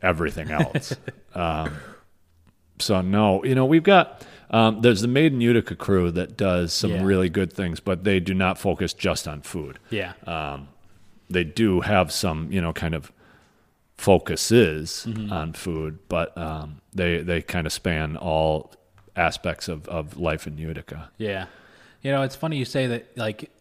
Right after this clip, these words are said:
Speaker 2: Utica's five years, and I, I'm sure you, I know you're,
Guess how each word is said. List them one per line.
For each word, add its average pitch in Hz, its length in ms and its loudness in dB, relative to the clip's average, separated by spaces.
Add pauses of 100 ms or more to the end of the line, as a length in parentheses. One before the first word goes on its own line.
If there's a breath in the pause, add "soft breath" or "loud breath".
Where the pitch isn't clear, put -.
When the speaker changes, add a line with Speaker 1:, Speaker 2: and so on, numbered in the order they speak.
(120)
Speaker 2:
Utica's 123 480 -4
five 107 420 -2
years, 104 240 -4
and 117 100 -8
I, 107 140 -2
I'm 104 320 -8
sure 117 200 -6
you, 107 200 -6
I 107 60 -6
know 107 120 -4
you're, 95 280 -6